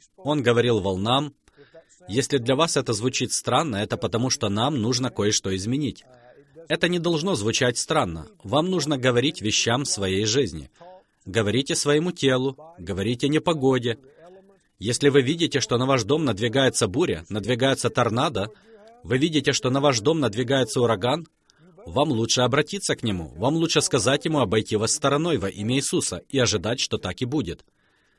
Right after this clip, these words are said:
Иисус проговорил к той смоковнице, и она послушалась его.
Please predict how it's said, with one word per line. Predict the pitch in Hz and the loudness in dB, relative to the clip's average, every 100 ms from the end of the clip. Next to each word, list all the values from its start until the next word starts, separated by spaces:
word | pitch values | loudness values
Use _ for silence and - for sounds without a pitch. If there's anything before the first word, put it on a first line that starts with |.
| _ 214 254 - | _ -20 -16 0
Иисус | 135 139 214 208 | 2 2 2 0
проговорил | - 131 127 127 165 | 0 2 4 4 2
к | 151 | 2
той | 147 147 | 4 4
смоковнице, | 156 147 117 113 131 - | 2 2 2 2 0 0
и | 117 | 0
она | 98 101 | 2 -2
послушалась | 139 - 175 - 98 92 | -2 -2 -2 -2 -2 -2
его. | 95 85 78 | -4 -6 -8